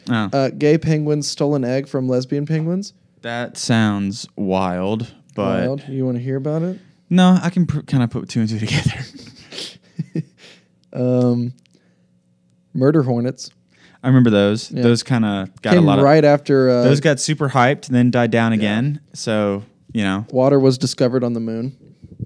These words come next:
Speaker 1: Sick.
Speaker 2: Yeah.
Speaker 1: Gotta
Speaker 2: Ice
Speaker 1: love
Speaker 2: water.
Speaker 1: it.
Speaker 2: Um, wildfires, a lot of that.
Speaker 1: I remember that.
Speaker 2: It start-, that's,
Speaker 1: Australia.
Speaker 2: yeah, it started off in Australia, then California and all
Speaker 1: Of
Speaker 2: that.
Speaker 1: course, California. That,
Speaker 2: Um,
Speaker 1: no one gives a shit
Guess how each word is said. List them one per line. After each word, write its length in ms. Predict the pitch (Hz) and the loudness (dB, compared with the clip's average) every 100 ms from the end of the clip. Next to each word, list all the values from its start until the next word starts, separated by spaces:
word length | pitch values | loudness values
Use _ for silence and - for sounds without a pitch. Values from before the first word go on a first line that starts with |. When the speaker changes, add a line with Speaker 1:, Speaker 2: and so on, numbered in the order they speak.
| - - | -18 -20
Speaker 1:
Sick. 480 | - - - 104 - - | -12 -4 -2 -2 -4 -12
Speaker 2:
Yeah. 180 | - 117 135 - 101 | -8 -8 -8 -10 -2
Speaker 1:
Gotta 220 | 95 - | 0 2
Speaker 2:
Ice 60 | |
Speaker 1:
love 40 | 175 87 90 | 2 2 0
Speaker 2:
water. 140 | 107 | -2
Speaker 1:
it. 140 | - - _ _ _ - | -4 -12 _ _ _ -6
Speaker 2:
Um, 460 | 120 120 113 113 - _ _ _ - _ - | -2 -2 -2 -6 -12 _ _ _ -20 _ -6
wildfires, 680 | 101 110 - 113 113 113 - _ - | -2 -2 -2 -2 -2 -4 -10 _ -10
a 60 | |
lot 200 | 110 110 | -4 -4
of 80 | 110 | -4
that. 280 | 107 104 107 | -4 -4 -4
Speaker 1:
I 40 | 101 | -2
remember 260 | 107 104 | 0 0
that. 220 | 90 90 120 | 0 0 0
Speaker 2:
It 60 | |
start-, 260 | - 160 147 | 4 4 6
that's, 180 | 156 170 | 6 4
Speaker 1:
Australia. 220 | 131 143 | 4 6
Speaker 2:
yeah, 60 | 127 | 4
it 40 | 101 | 2
started 320 | - 143 131 | 2 4 4
off 280 | 135 131 127 | 2 0 -4
in 80 | |
Australia, 500 | 120 123 - 123 123 | -6 -4 0 2 2
then 180 | 120 120 | 2 -2
California 580 | 117 117 117 123 120 117 | -2 -2 -2 -4 -4 -4
and 120 | 117 | -4
all 100 | 113 | -4
Speaker 1:
Of 60 | 120 | -4
Speaker 2:
that. 100 | 117 | -2
Speaker 1:
course, 220 | 107 90 | -2 -4
California. 640 | - 82 82 87 85 80 78 | -4 -6 -6 -4 -4 -4 0
That, 180 | 95 113 | 2 2
Speaker 2:
Um, 200 | 123 113 | 2 2
Speaker 1:
no 120 | 123 | 4
one 300 | 151 143 107 | 6 6 4
gives 220 | 92 95 | 0 -6
a 60 | 82 | -4
shit 420 | - - 85 - | -6 -4 -4 -6